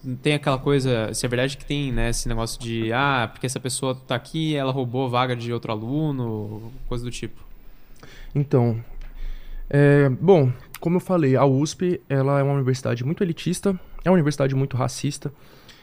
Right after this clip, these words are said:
Speaker 2: É, isso é institucional, ou seja, isso vem de quem administra aquela universidade. Isso é por parte dos professores, da grande maioria deles. Inclusive, até o momento, somente por volta de três por cento dos professores da usp são pretos, pardos e indígenas.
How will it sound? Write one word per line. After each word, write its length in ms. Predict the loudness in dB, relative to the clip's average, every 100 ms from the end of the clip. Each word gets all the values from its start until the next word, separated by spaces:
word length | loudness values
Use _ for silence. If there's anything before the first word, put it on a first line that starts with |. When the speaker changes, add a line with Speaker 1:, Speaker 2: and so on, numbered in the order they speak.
| -12 0
Speaker 2:
É, 380 | 4 6 4 2
isso 320 | 0 0 4
é 60 | 4
institucional, 920 | 4 2 -2 -4 0 6 6 6 4 2
ou 120 | 0
seja, 280 | 4 2 2
isso 200 | 0 0
vem 180 | 2 2
de 100 | 0
quem 300 | 0 0 2
administra 640 | 2 2 2 2 2 -2
aquela 180 | 0 2
universidade. 760 | 4 4 0 0 2 4 2 -4 -16 -18 -18 2
Isso 460 | 6 6 6 6 8
é 380 | 8 8 6 4
por 160 | 4 4
parte 300 | 4 2 2
dos 200 | 2 4
professores, 680 | 4 2 4 6 6 4 2
da 120 | 4
grande 240 | 6 6 6
maioria 280 | 4 4 4
deles. 400 | 2 2 -2 -8 -10 -14 -14 -2 2
Inclusive, 480 | 6 6 6 6
até 520 | 6 6 8 8 8 6
o 80 | 8
momento, 480 | 10 12 10 8
somente 800 | 6 6 6 6 4 0 0 0 0 2
por 100 | 4
volta 320 | 6 4 2
de 100 | 0
três 400 | 6 10 10 6
por 140 | 0 2
cento 220 | 2 2
dos 120 | 0
professores 440 | 0 2 6 6
da 100 | 8
usp 220 | 6 6 4
são 160 | 0
pretos, 360 | 6 6 6 2
pardos 340 | 4 4 4
e 40 | 2
indígenas. 640 | 2 2 2 0 -4